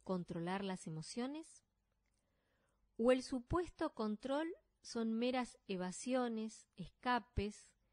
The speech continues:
o represiones que lo único que hacen es hacernos experimentar un alivio transitorio, pero que tarde o temprano, de manera inexorable,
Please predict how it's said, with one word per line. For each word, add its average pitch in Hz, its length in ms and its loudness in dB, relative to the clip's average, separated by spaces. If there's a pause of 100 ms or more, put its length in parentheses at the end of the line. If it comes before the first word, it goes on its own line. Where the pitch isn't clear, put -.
(300)
o 190 160 0
represiones 190 960 0 (840)
que 214 120 0
lo 220 120 6
único 285 460 2
que 226 160 -2
hacen 330 420 -2 (220)
es 233 180 0
hacernos 240 500 0
experimentar 196 1000 0
un 196 200 0
alivio 214 400 0
transitorio, 208 960 0 (1040)
pero 240 260 6
que 247 140 -4
tarde 302 340 2
o 240 40 -4
temprano, 262 800 4 (120)
de 185 160 -4
manera 220 400 2
inexorable, 208 1040 2